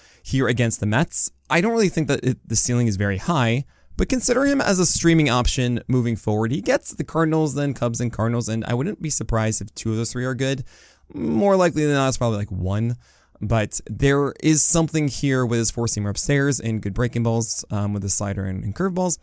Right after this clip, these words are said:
that, uh, I think there's something that could work out over time. Uh, or at least just as a streaming option to consider moving forward now that he's free from Philadelphia. And, you know,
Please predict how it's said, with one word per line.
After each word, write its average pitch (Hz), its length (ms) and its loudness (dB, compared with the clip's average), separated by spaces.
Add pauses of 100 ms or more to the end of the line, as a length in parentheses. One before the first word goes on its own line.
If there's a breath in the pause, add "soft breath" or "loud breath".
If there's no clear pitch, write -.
(440 loud breath)
that, 123 280 2
uh, 120 160 4
I 120 120 4
think 139 220 0
there's 127 180 0
something 120 440 0
that 107 200 -4
could 104 220 2
work 98 220 -2
out 98 320 -4
over 92 220 -6
time. - 300 -10 (560 loud breath)
Uh, 95 280 0
or 110 120 2
at 117 80 0
least 120 260 0
just - 240 -2
as 113 160 2
a 104 40 -2
streaming 117 340 0
option 104 280 -2
to 143 140 0
consider 117 420 0
moving 95 300 -6
forward 95 360 -8
now 101 180 -6
that 98 140 -8
he's 104 220 -6
free 151 320 0
from 123 320 -4 (240 soft breath)
Philadelphia. 107 560 -2
And, 170 240 -4
you 180 80 -4
know, 160 100 -8